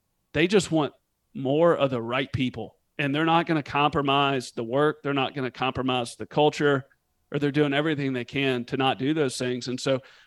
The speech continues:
I get to draw out these stories that validate that, and it, and it creates a sense of community. And so it's very valuable. And then you take people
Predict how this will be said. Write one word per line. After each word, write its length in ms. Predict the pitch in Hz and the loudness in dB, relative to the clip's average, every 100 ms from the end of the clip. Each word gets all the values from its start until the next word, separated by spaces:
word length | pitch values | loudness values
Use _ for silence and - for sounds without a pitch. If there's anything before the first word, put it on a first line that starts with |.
| - | -4
I 160 | 131 160 | 0 2
get 200 | 170 165 | 0 -2
to 80 | 139 | -4
draw 280 | 139 143 | 2 2
out 80 | 131 | 2
these 160 | 131 120 | -2 -4
stories 800 | - 156 170 135 117 117 - - _ _ _ _ - | -2 2 4 4 2 -4 -8 -14 _ _ _ _ -6
that 160 | 135 | -4
validate 520 | 127 147 175 131 117 - | 2 4 4 2 -4 -6
that, 320 | 107 107 135 _ _ _ _ - | -8 -8 -10 _ _ _ _ -4
and 260 | 156 143 | 0 0
it, 120 | 147 - | -2 -2
and 100 | 160 | -4
it 100 | 160 | -2
creates 260 | 170 185 | -2 -2
a 60 | 156 | -4
sense 260 | - 175 151 | -2 -2 -2
of 60 | |
community. 580 | - 143 175 151 107 101 | -6 0 0 0 -4 -6
And 120 | 151 139 | -4 2
so 120 | 151 | 2
it's 120 | 143 | 2
very 220 | 175 196 | 4 4
valuable. 440 | 139 120 131 147 147 | 4 2 2 2 0
And 80 | |
then 120 | 147 170 | -2 -6
you 80 | |
take 240 | 165 156 135 | -4 -4 -2
people 540 | 147 147 143 127 - | -4 -2 0 -2 -4